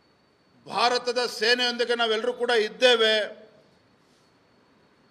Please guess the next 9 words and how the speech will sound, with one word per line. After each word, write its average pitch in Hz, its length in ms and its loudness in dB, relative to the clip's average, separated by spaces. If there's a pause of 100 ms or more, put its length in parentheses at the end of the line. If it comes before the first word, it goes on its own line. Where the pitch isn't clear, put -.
ನಮ್ಮ 226 300 -6
ಎಲ್ಲ 240 320 4
ಸಶಸ್ತ್ರ 233 580 -6
ಪಡೆಗಳ 233 400 -2 (1700)
ಸುರಕ್ಷತೆಯನ್ನು 226 680 -4
ಪ್ರಾರ್ಥನೆಯನ್ನು 226 680 -4
ಕೂಡ 233 160 -6
ಮಾಡಬೇಕು. 226 640 -2 (2500)
ನಮ್ಮೆಲ್ಲ 226 360 -4